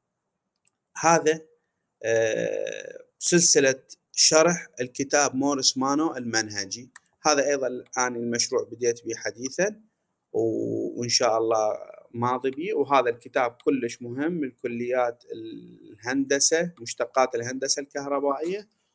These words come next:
وكليات العلوم الخاصة بالعلوم الحاسوب، تكنولوجيا المعلومات كلها، لأن هذا الكتاب هو، آه، يتكلم عن الاركتكتشر والorganization الخاصة والديزاين الخاصة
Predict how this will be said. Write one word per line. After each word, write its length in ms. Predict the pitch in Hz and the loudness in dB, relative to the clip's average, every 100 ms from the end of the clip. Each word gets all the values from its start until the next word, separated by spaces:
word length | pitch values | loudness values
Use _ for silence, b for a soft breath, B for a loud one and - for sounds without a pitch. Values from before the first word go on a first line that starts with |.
| _ - | _ -4
وكليات 920 | 113 110 113 - 117 123 127 156 165 - - | -2 -2 -4 -4 -4 2 4 4 2 -6 -10
العلوم 560 | 120 107 117 123 151 147 | -8 -8 -4 0 0 -4
الخاصة 500 | - 123 151 - 180 | -2 2 6 6 4
بالعلوم 800 | 135 123 - - _ 131 151 147 | 2 0 -8 -16 _ 6 6 6
الحاسوب، 720 | - 117 113 - 151 151 - _ _ _ _ _ - | 0 -2 -2 2 2 2 0 _ _ _ _ _ -14
تكنولوجيا 540 | 131 120 113 117 120 | -10 -4 0 0 0
المعلومات 500 | 123 117 123 143 170 | -6 -10 -8 -6 -6
كلها، 280 | - 160 117 | 2 4 6
لأن 280 | 123 127 139 | 2 0 0
هذا 180 | 151 120 | 0 0
الكتاب 480 | - 143 156 180 b b b _ - | -4 -2 0 0 b b b _ -2
هو، 380 | 165 180 185 190 _ _ - | 2 4 2 0 _ _ -4
آه، 120 | 131 | 0
يتكلم 720 | 131 147 - 185 190 190 185 143 | 2 0 -4 -2 2 2 0 -2
عن 220 | 151 160 | -2 -2
الاركتكتشر 1120 | - 143 - - 175 170 - - 143 - 135 | -2 -8 -8 2 2 2 -2 -4 -4 -4 -2
والorganization 920 | 139 151 180 170 175 175 180 190 - | 0 0 0 0 4 4 2 -6 -8
الخاصة 640 | 190 - - 156 175 - - | -12 -8 0 2 2 -2 -2
والديزاين 540 | 156 165 175 190 214 | -4 -4 -2 0 0
الخاصة 480 | 202 - 143 - 220 | -2 -2 2 2 0